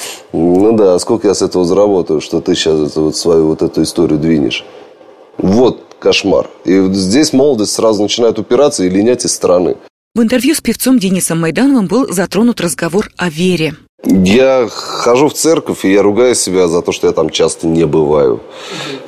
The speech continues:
Speaker 1: А, мне не хватает времени, хотя это звучит ко-, кощунственно, но,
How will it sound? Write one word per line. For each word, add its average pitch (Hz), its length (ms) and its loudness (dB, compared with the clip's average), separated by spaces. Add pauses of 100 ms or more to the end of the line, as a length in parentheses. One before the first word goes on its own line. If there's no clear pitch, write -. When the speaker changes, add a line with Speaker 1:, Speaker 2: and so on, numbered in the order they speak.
(120)
Speaker 1:
А, 73 500 0 (120)
мне 82 200 2
не 85 80 0
хватает 85 520 0 (120)
времени, 98 580 0
хотя - 280 0
это 82 140 0
звучит 85 460 0
ко-, 92 240 2
кощунственно, 90 760 0
но, 80 280 0